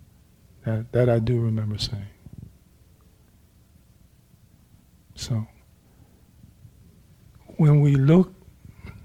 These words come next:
at our situations and we find ourselves suffering,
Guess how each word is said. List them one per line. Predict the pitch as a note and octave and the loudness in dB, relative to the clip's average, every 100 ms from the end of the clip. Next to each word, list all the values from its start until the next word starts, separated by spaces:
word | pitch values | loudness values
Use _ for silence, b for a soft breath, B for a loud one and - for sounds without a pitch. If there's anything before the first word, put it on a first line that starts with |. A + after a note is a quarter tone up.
| - - | -12 -2
at | B2+ | 2
our | B2 A#2 | 2 2
situations | - C#3 - C3 B2 C3 - A2+ G#2+ A#2+ B2 - - _ _ _ - - b b b b b b - | 0 0 0 0 2 2 2 2 0 -2 -4 -8 -10 _ _ _ -20 -20 b b b b b b -2
and | C3+ B2 | 0 2
we | B2 | 0
find | A#2 - B2+ B2 B2 | 0 2 2 4 2
ourselves | A2+ - B2 A#2 - | 0 -2 -4 -4 -4
suffering, | C3+ C3+ - C#3+ D3 | -2 -4 -4 -4 -4